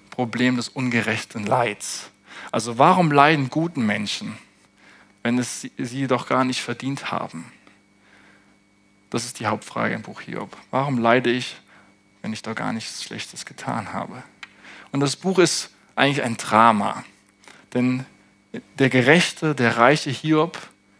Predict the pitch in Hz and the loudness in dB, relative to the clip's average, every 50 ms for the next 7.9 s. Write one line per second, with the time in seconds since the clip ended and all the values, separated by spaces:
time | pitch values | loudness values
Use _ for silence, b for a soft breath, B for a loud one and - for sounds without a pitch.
0 | b b b b b _ _ _ 117 117 117 131 139 - - 135 120 - - - | b b b b b _ _ _ -2 0 0 0 -2 0 -2 -4 -4 -4 -6 -8
1 | - - - 156 180 175 - - - 143 147 135 117 135 120 - 120 113 117 117 | -8 -2 2 2 2 2 0 -4 -6 -6 -6 -4 -4 -6 -6 -6 -2 2 2 2
2 | 120 117 117 110 - - 110 104 110 107 - - 113 113 110 - - 113 110 117 | 2 2 -2 -6 -6 -6 -6 -6 -6 -8 -10 -8 -8 -8 -8 -8 -10 -8 -6 -6
3 | 117 - - - 104 110 107 - 113 - 110 120 - B B B B B B B | -6 -6 -8 -10 -12 -10 -10 -10 -10 -10 -10 -14 -16 B B B B B B B
4 | B B - 117 110 - - 120 117 123 117 117 - - 113 110 117 131 165 185 | B B -2 -2 -2 -2 -2 -4 -2 -2 -4 -4 -6 -6 -6 -2 0 2 4 4
5 | 190 185 180 175 175 - - - - 117 107 - - - 113 110 113 117 113 113 | 6 6 4 4 2 -2 -6 -10 -10 -10 -10 -8 -6 -6 -6 -6 -4 -4 -4 -4
6 | 110 - - - 104 107 107 107 110 107 123 143 160 165 - - 147 143 147 - | -6 -8 -10 -8 -8 -6 -6 -8 -6 -6 -4 -4 -4 -4 -2 0 0 0 0 -2
7 | - B B B B B B B - - 117 113 107 113 117 - - - | -8 B B B B B B B -8 -6 -4 -2 -2 -2 -2 -4 -8 -12